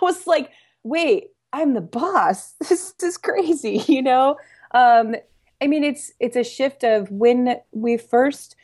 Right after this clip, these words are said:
started hiring people, and I think what we really viewed it as is that we were artisans, and then the h-, people we hired were gonna really be our assistants. And we were just growing so rapidly that that quickly came to a point where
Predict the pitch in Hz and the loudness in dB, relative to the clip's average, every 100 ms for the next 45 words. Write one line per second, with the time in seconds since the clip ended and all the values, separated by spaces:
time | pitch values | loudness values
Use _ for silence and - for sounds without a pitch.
0 | _ _ - - 202 202 196 196 190 185 | _ _ -8 2 4 4 2 0 0 2
1 | 185 190 190 - 180 165 185 190 196 _ | -2 -4 -10 -10 -10 -4 -2 -2 -4 _
2 | _ _ _ - 254 262 247 190 226 208 | _ _ _ -6 -2 -2 -2 2 4 4
3 | 208 202 170 185 202 196 170 180 180 175 | 2 2 0 -2 -2 0 0 0 0 -4
4 | 185 185 190 180 185 190 202 196 185 180 | -6 -2 2 2 4 2 2 2 4 4
5 | 190 185 175 175 190 - 196 196 180 185 | 2 -2 -2 -2 -6 -4 -2 2 2 2
6 | 185 - - 240 233 214 202 185 185 190 | -2 -6 -6 -2 4 4 4 2 0 0
7 | 190 185 196 180 180 180 170 165 165 165 | -2 -4 -2 0 0 0 0 2 4 2
8 | 175 - 330 - 101 208 - - - _ | -2 -2 -2 -2 -4 -4 -10 -16 -20 _
9 | - 214 208 202 202 - _ _ 202 220 | 0 2 4 2 0 -8 _ _ -2 2
10 | 226 220 208 214 - 202 196 208 208 185 | 4 4 4 4 2 2 2 0 0 -2
11 | 180 165 180 196 202 190 185 180 175 185 | -2 -2 0 2 0 -2 -2 -2 0 0
12 | 180 214 196 196 185 190 180 180 180 190 | 0 -4 -2 -4 -4 -6 -6 -4 -4 -4
13 | 180 - 180 175 185 180 180 | -4 -2 -4 -2 0 2 0